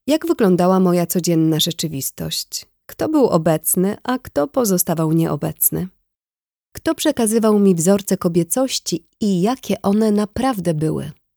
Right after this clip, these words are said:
W książce będziemy się odnosić do przykładu opartego na relacji matka-ojciec jako jednego z najczęściej spotykanych układów rodzinnych.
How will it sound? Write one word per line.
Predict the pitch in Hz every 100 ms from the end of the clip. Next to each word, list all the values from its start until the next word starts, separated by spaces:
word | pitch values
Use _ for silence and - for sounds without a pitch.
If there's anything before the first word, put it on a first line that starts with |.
| _ _ _ _ _ _ _ _ -
W |
książce | - 262 302 - 294
będziemy | 262 254 240 233
się | 202
odnosić | 190 175 185 233 214 202
do | - 180
przykładu | - - - - 233 226 190
opartego | 175 151 - - - 196
na | 165
relacji | 156 160 214 - 180
matka-ojciec | 165 214 - - - 170 185 180 156 -
jako | 175 190 -
jednego | 269 269 208 175 160 208
z |
najczęściej | 254 254 - 151 143 - 202
spotykanych | - 214 226 165 151 170
układów | 156 - 147 147 170
rodzinnych. | 208 202 196 156 143 147 - -